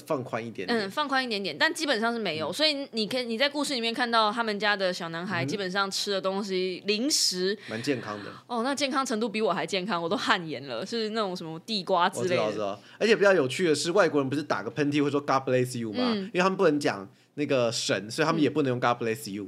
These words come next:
Speaker 2: 嗯。
Speaker 1: 他们用了一个词叫“啊，我也不知道什么词”，反正也没有讲一个词，就是说什么之类的，就是，就取代“God bless you”。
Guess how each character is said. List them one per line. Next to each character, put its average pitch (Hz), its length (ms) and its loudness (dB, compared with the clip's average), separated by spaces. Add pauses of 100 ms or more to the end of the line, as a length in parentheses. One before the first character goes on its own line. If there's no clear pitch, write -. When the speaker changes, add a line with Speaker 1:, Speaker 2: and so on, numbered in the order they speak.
(160)
Speaker 2:
嗯。 175 200 -12
Speaker 1:
他 208 120 2
们 170 160 2
用 185 160 4
了 160 40 2
一 - 40 0
个 147 80 4
词 131 180 -6
叫 139 160 2
“啊， 214 180 4
我 269 580 6
也 175 60 8
不 170 80 6
知 170 60 6
道 170 80 4
什 156 100 -2
么 117 80 -4
词”， 120 220 -8
反 135 140 4
正 170 80 6
也 156 80 4
没 139 100 2
有 143 60 4
讲 123 200 0
一 107 40 -6
个 123 100 -2
词， 110 220 -10
就 113 100 -4
是 120 60 -4
说 127 100 -4
什 127 140 -6
么 95 340 -6
之 143 200 -4
类 143 200 4
的， 98 160 -2
就 123 100 -6
是， 123 120 -6
就 139 220 -2
取 110 280 -8
代 131 180 0
“God 120 300 -4
bless 101 260 -4
you”。 98 160 -8